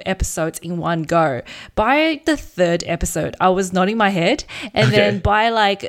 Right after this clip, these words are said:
Speaker 1: the sixth episode, I, if I could understand Japanese, I would have just sang along with it 'cause it's just so
Speaker 2: <laughs>
Speaker 1: catchy. And it's just, like, so, it just reminds you of, like, the good times and then get excited for what she's about to eat. So I,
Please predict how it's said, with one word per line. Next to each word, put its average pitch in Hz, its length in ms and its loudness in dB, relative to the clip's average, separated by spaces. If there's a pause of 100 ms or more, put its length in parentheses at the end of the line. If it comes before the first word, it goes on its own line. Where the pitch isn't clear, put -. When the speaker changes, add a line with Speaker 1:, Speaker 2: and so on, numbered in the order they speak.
Speaker 1:
the 202 200 0
sixth - 600 -4
episode, 170 640 -2 (100)
I, 202 280 0
if 240 120 -4
I 269 120 4
could 370 220 -4
understand 302 340 -4
Japanese, 190 440 -2
I 196 160 0
would 233 140 -4
have 247 120 -6
just 233 180 -6
sang 180 200 0
along 165 260 0
with 170 140 0
it 110 200 -8
'cause 226 180 0
it's 226 200 2
just - 260 2
so 220 220 4
Speaker 2:
<laughs> - 140 -8
Speaker 1:
catchy. 160 480 -4 (260)
And 220 160 2
it's 214 220 -6
just, 240 200 -8
like, 202 200 0
so, 269 560 2 (260)
it 233 260 -2
just 277 160 -2
reminds 233 480 2
you 220 340 0
of, 185 120 -2
like, 185 180 0
the 185 80 -2
good 185 240 0
times 175 560 0
and 170 200 -4
then 165 220 -4
get 190 200 -2
excited 180 500 0
for 160 120 -6
what 170 140 -4
she's 160 200 -4
about 165 280 -2
to - 120 -8
eat. - 260 -6
So 160 220 -2 (400)
I, 180 100 -2